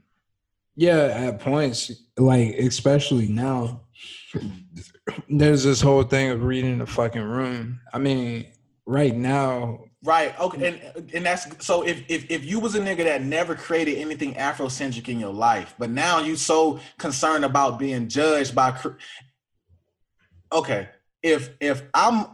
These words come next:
Speaker 2: if I'm a nigga, right? Like, I, I, I'm a Dadaist painter or whatever, right? And you fucking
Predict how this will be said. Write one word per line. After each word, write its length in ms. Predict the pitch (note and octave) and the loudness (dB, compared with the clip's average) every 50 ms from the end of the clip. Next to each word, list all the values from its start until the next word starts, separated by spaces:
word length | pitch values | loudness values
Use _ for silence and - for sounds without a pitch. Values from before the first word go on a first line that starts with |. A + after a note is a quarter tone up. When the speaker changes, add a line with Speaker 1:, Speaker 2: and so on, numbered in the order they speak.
| _ _ | _ _
Speaker 2:
if 180 | - C#3+ C#3 C3+ | -8 -6 -4 -2
I'm 180 | D#3+ G3 G#3+ G3 | 0 0 0 0
a 40 | |
nigga, 240 | F#3 F3 D#3+ C3+ B2+ | 0 0 0 0 0
right? 240 | A#2+ B2+ C3+ C#3 B2 | 0 2 2 0 0
Like, 340 | C3+ C3 C3 B2+ - - - | 0 0 -2 -2 -6 -4 -2
I, 280 | C3+ C#3 C3 C3 B2+ | 0 0 0 0 -2
I, 360 | A#2 - D3+ E3 E3 - - E3 | 0 0 2 2 2 2 0 0
I'm 120 | F3+ D#3+ | 0 0
a 60 | C#3 | -2
Dadaist 600 | B2 B2 D3+ D#3+ D#3+ D#3 C#3+ C3+ B2+ B2 - - | 0 2 4 4 4 4 2 0 0 -2 -6 -8
painter 320 | - D3 C#3+ C#3+ C3 B2 A#2 | -6 -4 -4 -2 -2 -2 -2
or 60 | A2+ | -2
whatever, 260 | A2+ A2+ A2 G#2+ G2+ G2 | -2 -2 -4 -4 -4 -4
right? 240 | G2 G#2+ A2 A2+ - | -4 -4 -4 -4 -4
And 160 | A#2+ B2 A#2+ A#2+ | -6 -6 -6 -4
you 160 | C#3 F3 F#3+ | -4 -6 -6
fucking 720 | F3+ - E3 D3+ D3 C#3 C#3+ C3+ C3+ B2+ B2 A#2 A2+ | -2 0 2 2 2 2 -2 -2 -2 -2 -2 -4 -6